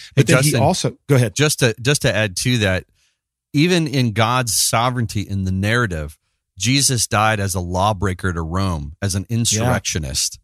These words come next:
Speaker 2: He took the
Speaker 1: Yes.
Speaker 2: place of Barabbas, just
Speaker 1: Yeah,
Speaker 2: as,
Speaker 1: he
Speaker 2: just
Speaker 1: did.
Speaker 2: to make it as clear as possible. So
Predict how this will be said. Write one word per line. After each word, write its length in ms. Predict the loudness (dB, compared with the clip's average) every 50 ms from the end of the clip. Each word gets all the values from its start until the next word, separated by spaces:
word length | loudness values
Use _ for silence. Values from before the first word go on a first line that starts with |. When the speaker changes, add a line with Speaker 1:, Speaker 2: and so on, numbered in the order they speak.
| _ _
Speaker 2:
He 140 | -2 -2
took 160 | 0 2 0 2
the 140 | 2 0 -2
Speaker 1:
Yes. 100 | 0 0
Speaker 2:
place 260 | 0 2 2 0 0
of 160 | -2 -4 -4 -8 -6 -4
Barabbas, 800 | -2 -2 0 2 2 2 0 0 -2 -4 -6 -4 -4 -4 -6 -8 _ _
just 240 | -2 0 0 0 0
Speaker 1:
Yeah, 60 | 0
Speaker 2:
as, 120 | 0 0 0
Speaker 1:
he 80 | -2
Speaker 2:
just 260 | -2 -2 -2 -2 -2 -4
Speaker 1:
did. 80 | -4
Speaker 2:
to 40 | -2
make 180 | -2 -2 -2 -2
it 100 | -2 -2
as 180 | -2 -2 -2 -4
clear 580 | -6 -8 -8 -6 -2 0 2 4 4 4 2 0
as 140 | 0 0
possible. 580 | -2 -2 -2 0 -2 -4 -4 -4 -6 -6 -8 -6
So 240 | -6 -8 -8 -10